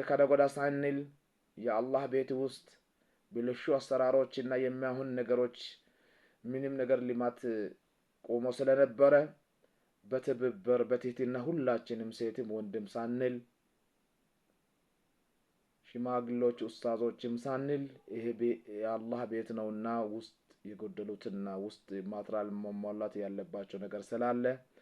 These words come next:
ሰደቃ እናድርግ እላለሁ። ጀዛችሁን በጀነት በአኽራም በዱንያም አላህ ይክፈላችሁ። ወላሂ የዛሬው ደስታ እስከ ዘላለም እስከ ጀነት አልፍርዶስ ድረስ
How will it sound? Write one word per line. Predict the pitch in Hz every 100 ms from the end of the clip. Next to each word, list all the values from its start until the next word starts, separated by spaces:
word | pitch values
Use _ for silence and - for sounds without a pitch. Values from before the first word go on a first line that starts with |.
| _ _ _ _ -
ሰደቃ | 107 110 120 110
እናድርግ | 117 120 120 120 123 123
እላለሁ። | 131 131 131 131 131 - _ _ _ _ _
ጀዛችሁን | 113 110 113 110 123 110
በጀነት | 107 98 101 107 110 110 - 101
በአኽራም | 104 98 92 104 104 104 101
በዱንያም | 98 98 98 98 104 101
አላህ | 98 101 104
ይክፈላችሁ። | 104 - 113 104 101 - 117 117 - _ _ _ _ -
ወላሂ | 95 104 107 110 113
የዛሬው | 110 101 107 107
ደስታ | 98 101 - 110 107 104 -
እስከ | 101 - 101
ዘላለም | 101 101 101 104
እስከ | 101 - 101
ጀነት | 101 98
አልፍርዶስ | 98 92 98 - 101
ድረስ | 98 101